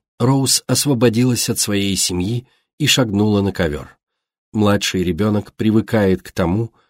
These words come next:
что его не замечают. Она вышла из комнаты,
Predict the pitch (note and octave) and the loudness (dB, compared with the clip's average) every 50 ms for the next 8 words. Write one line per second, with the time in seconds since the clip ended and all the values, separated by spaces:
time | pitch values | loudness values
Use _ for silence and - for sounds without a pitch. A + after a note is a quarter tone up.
0 | _ _ - - - - A2+ G2 F2 E2 E2+ F2 E2+ E2+ D2 D#2 D#2 D#2 D2 - | _ _ -12 -6 0 2 4 4 4 4 2 0 0 0 -2 -4 -6 -6 -4 -4
1 | - - C2 A#1+ - - _ _ _ _ _ _ _ _ _ _ _ _ B2 B2+ | -6 -6 -6 -14 -18 -20 _ _ _ _ _ _ _ _ _ _ _ _ 2 4
2 | B2+ B2+ B2 C3 B2 - - - A#2 A2 G2 - - - A#2 A#2 A#2+ A#2 - - | 4 6 6 4 4 4 2 0 0 0 0 -2 2 2 2 4 2 0 -2 -4
3 | B2 | -8